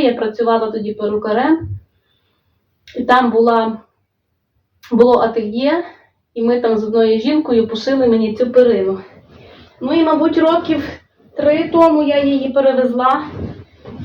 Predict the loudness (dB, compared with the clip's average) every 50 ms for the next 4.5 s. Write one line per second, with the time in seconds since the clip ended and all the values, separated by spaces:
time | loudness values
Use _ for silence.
0 | -16 -18 -20 _ -8 -6 -4 0 2 2 2 2 2 4 4 4 4 2 0 0
1 | 0 2 2 2 2 2 2 0 -2 -4 -6 -4 -2 0 0 2 2 0 0 -2
2 | -6 -10 -16 -12 -10 -8 -8 -6 -6 -6 -4 -4 -4 -4 -4 -6 -6 -4 -2 -2
3 | 0 -2 -2 -2 -2 0 0 0 0 2 0 0 0 0 -2 -2 -2 2 2 2
4 | 2 2 -2 -4 -4 -4 -4 -6 -8